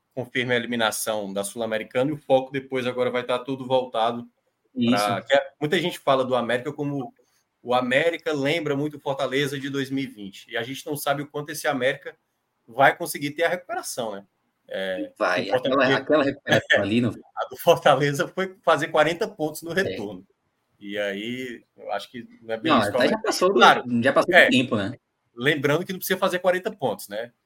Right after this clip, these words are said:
Speaker 1: Tem que, tem que fazer só, tipo, trinta e cinco. Agora, agora trinta e dois. Mas é ponto. É ponto.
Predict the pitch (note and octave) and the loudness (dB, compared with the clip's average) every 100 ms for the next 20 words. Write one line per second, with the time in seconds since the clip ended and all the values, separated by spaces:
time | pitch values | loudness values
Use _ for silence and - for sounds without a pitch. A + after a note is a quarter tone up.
0 | _ _ C#3+ C#3 C#3 - - E3+ E3 F3 | _ _ -6 -6 -8 -8 2 4 4 -2
1 | - F3 F#3 - _ _ - D#3 D#3+ D3+ | 4 4 4 -8 _ _ -8 -6 -6 -8
2 | G3 G#3 G3 - F3 C#3+ - G2+ - B2+ | -4 -2 -2 0 0 -2 -4 -16 -2 -2
3 | B2+ C#3+ D3 C#3 D3 D3+ D3+ F3+ C3+ A#2 | 2 2 2 0 -2 -6 -8 -6 -6 -6
4 | G2 - _ - - - F#2+ F#2+ B2+ - | -8 -14 _ -18 -18 -18 -10 -6 -6 -2
5 | A#2+ F2+ - _ G2+ A2 C#3 C#3 F3 F#2 | -4 -4 -14 _ -2 2 2 0 -6 -6
6 | _ - | _ -20